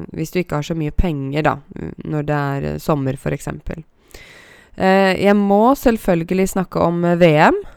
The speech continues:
Det er, eh, altså verdensmesterskap eller World Cup i fotball, for det er, eh, det som er på en måte veldig sånn stort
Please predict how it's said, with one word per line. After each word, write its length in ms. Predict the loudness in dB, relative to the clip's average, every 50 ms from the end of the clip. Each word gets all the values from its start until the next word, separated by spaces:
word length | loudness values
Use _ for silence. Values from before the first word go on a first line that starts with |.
| -14
Det 240 | -6 0 2 2 2
er, 400 | 4 2 2 2 2 2 0 0
eh, 480 | 0 0 0 0 0 0 0 -2 -2 -4
altså 220 | -4 -6 -4 -2 0
verdensmesterskap 1120 | 2 2 2 0 -4 -6 -6 -4 -6 -4 -6 -6 -8 -10 -6 -4 -2 -2 -2 -2 -2 -4
eller 180 | -2 -2 -2 -4
World 500 | -2 0 2 4 4 4 2 -2 -2 2
Cup 360 | 2 2 2 2 0 -2 -2
i 120 | -2 0
fotball, 500 | -2 -4 -6 -2 _ 4 4 4 4 2 -2 -8 -18 -20 -20 -20 -20 -20 -20 -20 _
for 360 | _ -4 0 2 4 4 4 2
det 200 | 2 2 2 2
er, 480 | 2 2 2 2 0 0 0 0 0 0
eh, 300 | 0 0 0 -2 -2 -2
det 340 | 0 0 2 2 2 0
som 300 | -4 -4 -4 -4 -2 -2
er 180 | -2 -2 -2 -4
på 160 | -4 -4 -4
en 80 | -4 -4
måte 600 | -4 -6 -6 -6 -4 -4 -2 -2 -2 -2 -4 -6 -10 -16 _ _ _ _ _ _ _ _ _ _ -8
veldig 380 | -4 -2 -2 -2 0 0 0 0
sånn 180 | -2 -2 -4 -6
stort 480 | -6 -2 2 4 4 2 4 6 6